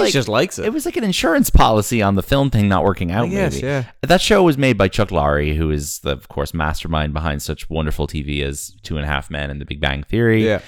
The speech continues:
Speaker 1: So obviously, like, the money was there.
Speaker 2: Sure.
Speaker 1: The premise of that show is that they meet at a Chicago Overeaters Anonymous group.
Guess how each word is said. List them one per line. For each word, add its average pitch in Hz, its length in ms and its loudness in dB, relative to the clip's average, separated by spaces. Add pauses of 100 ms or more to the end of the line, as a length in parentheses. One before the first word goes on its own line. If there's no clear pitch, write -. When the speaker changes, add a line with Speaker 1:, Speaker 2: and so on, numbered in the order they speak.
(200)
Speaker 1:
So - 240 2
obviously, 117 540 4
like, 85 240 2
the 85 80 -2
money 98 260 4
was 76 180 0
there. 69 480 0
Speaker 2:
Sure. - 380 -16
Speaker 1:
The 110 140 -6
premise 147 420 -2
of 190 80 -4
that 170 140 2
show 107 420 4
is 85 120 -4
that 85 200 -2
they 82 360 0 (460)
meet 87 360 -2 (120)
at 82 140 -2
a 76 180 -2
Chicago 92 920 0
Overeaters 85 920 -2
Anonymous 76 560 -4
group. 64 420 -4